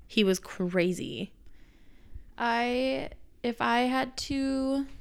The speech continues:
Speaker 2: guess, I am gonna say that she was captive. And, like, we have to remember, she was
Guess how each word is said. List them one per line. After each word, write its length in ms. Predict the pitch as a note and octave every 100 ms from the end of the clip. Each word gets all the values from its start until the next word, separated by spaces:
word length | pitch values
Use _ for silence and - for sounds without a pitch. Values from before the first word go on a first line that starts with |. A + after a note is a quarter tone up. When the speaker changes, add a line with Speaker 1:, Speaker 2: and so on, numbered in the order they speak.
| - - - - - - -
Speaker 2:
guess, 680 | - G3+ E3+ G#3+ - - - -
I 160 | G3+
am 500 | G#3 G#3 G#3+ G#3+ A3+ A3 - - - - - - - - - - - G3
gonna 300 | G#3 G3+ G#3
say 380 | - F#3+ G3 F#3+
that 440 | F#3 F3+ F3 - - -
she 280 | - - F#3+
was 240 | F#3 -
captive. 840 | - D#3+ - - G#3+ A3 A3 - - - - -
And, 240 | - A#3 -
like, 220 | A#3 A3+ -
we 100 | G#3 B3+
have 120 | C#4
to 100 | B3
remember, 340 | G3+ F#3 F3+
she 240 | F3 - F4
was 360 | C#4+ F#3 G3